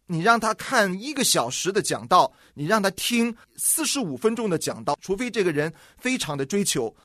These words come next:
否则是非常困难的。特别是如果我们面对一些没有信主的布道对象的时候呢，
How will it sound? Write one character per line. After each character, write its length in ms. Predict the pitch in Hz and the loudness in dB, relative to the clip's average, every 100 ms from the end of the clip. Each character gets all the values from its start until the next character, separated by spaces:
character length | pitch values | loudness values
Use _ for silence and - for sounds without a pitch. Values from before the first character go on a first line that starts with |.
| _ | _
否 220 | - 143 | -4 -2
则 180 | 143 151 | 2 2
是 140 | 180 | 2
非 240 | 147 220 226 | -4 -6 -4
常 180 | 165 131 | -6 -8
困 200 | - 147 | -6 -6
难 200 | 107 - | -6 -12
的。 100 | - | -16
特 220 | - 240 | 2 2
别 160 | 151 170 | 4 -2
是 260 | - 165 - - - | 0 -2 -2 -12 -4
如 120 | 208 | 2
果 140 | 185 | 2
我 80 | 139 | 2
们 180 | 135 165 | -2 0
面 200 | 208 165 | 0 2
对 160 | 175 | 0
一 120 | 160 165 | 0 -2
些 200 | 185 165 | -2 0
没 300 | 139 160 285 | -2 -2 2
有 140 | 185 | 2
信 380 | - - 302 175 | 2 -2 0 -2
主 260 | - 113 | -4 -12
的 160 | - 143 | -4 -6
布 240 | - 294 | -4 -4
道 220 | 202 196 147 | 4 4 4
对 160 | 190 | 0
象 260 | 151 190 151 | 0 0 0
的 100 | 123 | -4
时 160 | - | -6
候 180 | 131 147 | -4 -4
呢， 160 | 131 | -4